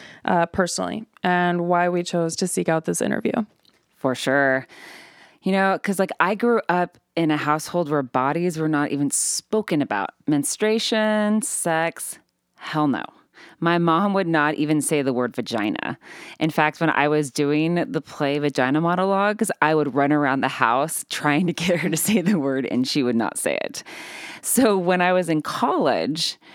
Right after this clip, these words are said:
Speaker 2: and right after college, Planned Parenthood was really the only place I received medical ser-, services because I didn't have insurance and I had very little money, and their services is what actually allowed me to understand sexual health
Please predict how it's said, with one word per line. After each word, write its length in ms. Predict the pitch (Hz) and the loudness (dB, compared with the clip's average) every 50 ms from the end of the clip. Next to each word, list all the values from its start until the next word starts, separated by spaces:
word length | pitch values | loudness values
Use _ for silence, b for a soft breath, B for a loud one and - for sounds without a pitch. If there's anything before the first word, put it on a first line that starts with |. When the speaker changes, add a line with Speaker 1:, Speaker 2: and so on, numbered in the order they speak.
| B B B B | B B B B
Speaker 2:
and 420 | - - 156 156 151 151 151 156 147 | -2 0 0 2 2 2 0 2 2
right 180 | 156 147 156 | 2 2 2
after 260 | 160 151 - - 160 | 2 0 0 -2 -6
college, 480 | - - 127 120 117 117 120 127 - - | -2 0 0 0 2 0 0 -2 -4 -6
Planned 280 | - - 160 151 156 151 | -2 0 0 0 0 -2
Parenthood 540 | - - 151 151 156 - 151 160 143 135 | -2 -2 0 0 0 0 0 0 -2 0
was 300 | 135 139 135 131 - - - - _ | 0 0 -2 -2 -2 -6 -10 -12 _
really 360 | 131 131 147 165 156 175 165 | -6 -4 -2 0 0 0 0
the 140 | 156 143 - - | 0 0 0 2
only 220 | 139 147 151 143 | 2 2 2 2
place 280 | - 170 139 139 - - | 0 0 -2 -2 0 -2
I 40 | 143 | -2
received 360 | 127 123 127 - - 131 123 | -2 -2 -2 -4 -4 -2 0
medical 360 | 127 123 139 175 - - 123 | 0 0 0 0 0 -2 -2
ser-, 160 | - - 123 - - _ - | -2 -4 -6 -8 -8 _ -10
services 600 | - - 139 117 - 110 - - 64 76 - - | -4 -2 -2 -2 -2 -4 -4 -4 -4 -4 -6 -6
because 380 | - 131 - - 127 104 - - | -8 -6 -6 -6 -6 -8 -6 -6
I 80 | - 123 | -6 -4
didn't 160 | 135 139 143 | -2 -2 -2
have 140 | 147 135 - | -2 -4 -2
insurance 720 | - 135 170 170 - 135 107 110 113 135 170 175 - - - - | -2 -2 -2 -2 -2 -2 0 0 0 0 0 0 -2 -4 -6 -4
and 680 | - 135 131 131 131 127 123 127 123 120 120 120 117 - - _ _ _ _ B B B B B B B B B B B _ | -2 -2 0 0 0 0 0 0 0 0 0 -2 -2 -4 -8 _ _ _ _ B B B B B B B B B B B _
I 260 | 131 135 135 131 131 | 0 0 2 0 0
had 380 | 131 131 135 139 135 131 135 135 - | 0 0 0 0 0 0 0 -4 -4
very 240 | 107 147 139 143 139 | -2 0 0 2 2
little 200 | 139 139 139 139 | 2 2 2 2
money, 600 | 131 120 113 110 101 107 127 160 175 196 - - _ | 2 2 2 2 0 2 2 0 0 -2 -2 -4 _
and 300 | 139 143 135 131 131 135 | -2 -2 0 2 2 2
their 160 | 143 143 147 | 2 2 0
services 580 | 147 - - 165 156 147 147 156 - 143 127 123 | 0 0 0 0 0 0 -2 -2 0 0 0 0
is 100 | 127 131 | -2 -2
what 160 | 127 123 - - | -2 -2 0 0
actually 340 | - 123 123 - - 143 131 | 0 -2 -2 -2 -2 -2 -2
allowed 340 | 123 117 117 120 123 131 131 | 0 0 0 0 2 2 0
me 100 | 127 120 | 0 -2
to 80 | - 127 | -2 -4
understand 640 | - 120 120 120 - - - 135 131 135 135 131 - | -2 -2 -2 -4 -4 -4 -2 -2 0 0 0 -2 -2
sexual 360 | - 117 107 - - - 85 | -4 -4 -4 -4 -4 -4 -4
health 260 | - - 92 101 - | -2 -2 -2 -2 -4